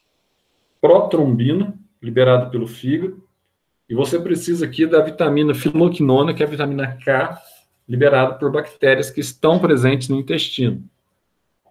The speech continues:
Então, a protrombina, ela é quebrada, formando, então, na presença de íons cálcio, ela é quebrada pela enzima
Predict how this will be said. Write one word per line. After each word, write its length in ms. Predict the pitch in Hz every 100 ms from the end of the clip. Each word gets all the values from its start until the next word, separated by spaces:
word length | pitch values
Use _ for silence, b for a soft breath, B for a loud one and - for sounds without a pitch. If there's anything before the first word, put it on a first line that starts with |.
| _
Então, 200 | - 127
a 100 | 131 127
protrombina, 680 | 180 185 165 139 127 127
ela 80 | 123
é 80 | 123
quebrada, 720 | 127 113 117 120 165 196 196 _ _ _ _ _ _ _ _ _ _ _ _ _ -
formando, 480 | 131 131 143 139
então, 340 | 127 123 127 120
na 60 |
presença 520 | 113 127 120 131 127 123
de 180 | 117
íons 260 | 123 123 123
cálcio, 560 | - 123 151 180 - -
ela 160 | 120 127
é 40 |
quebrada 840 | 127 139 113 123 135 135 110 95 - _ _ _ _ _ _
pela 220 | - 135 135
enzima 680 | 117 - 135 123 101 -